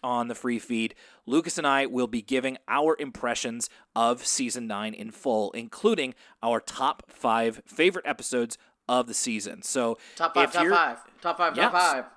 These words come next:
Speaker 1: So it's gonna be a good week to be free. It's gonna be a good week to be on Patreon. And then after that, we're gonna be coming back with the first episode of E C L season ten, which is just called Happy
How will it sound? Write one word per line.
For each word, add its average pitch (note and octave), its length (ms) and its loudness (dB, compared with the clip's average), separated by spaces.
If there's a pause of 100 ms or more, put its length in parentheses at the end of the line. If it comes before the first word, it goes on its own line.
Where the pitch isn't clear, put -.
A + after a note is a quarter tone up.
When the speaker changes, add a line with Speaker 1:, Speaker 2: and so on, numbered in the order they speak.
(260)
Speaker 1:
So - 100 -4
it's B2 100 -4
gonna C#3+ 160 -2
be C3+ 100 2
a C3+ 60 2
good D#3+ 160 0
week E3 200 0
to - 60 -6
be C#3+ 80 -4
free. F3+ 380 -2
It's B3+ 100 -4
gonna C#3 200 -4
be A#2 180 -2
a A2 40 -2
good C#3 180 -4
week C3+ 200 -2
to C3 80 -6
be A2+ 160 -6
on A2 140 -6
Patreon. C3+ 600 -2 (300)
And A#2+ 100 -8
then A#2+ 100 -2
after F#3 260 0
that, D3+ 340 2 (220)
we're A#2 100 -8
gonna A#2+ 180 -10
be A2 120 -10
coming E3+ 280 -6
back C#3 280 0
with B2 100 -10
the A2+ 60 -14
first - 320 -2
episode C#3+ 400 -4
of B2 180 -10
E D#3+ 100 -8
C D3+ 220 0
L C3 300 2 (260)
season D#3+ 460 0
ten, B2+ 380 -4 (360)
which C3+ 220 -2
is C#3 100 0
just B3 240 0
called C#3 340 -2 (200)
Happy G#3 560 -4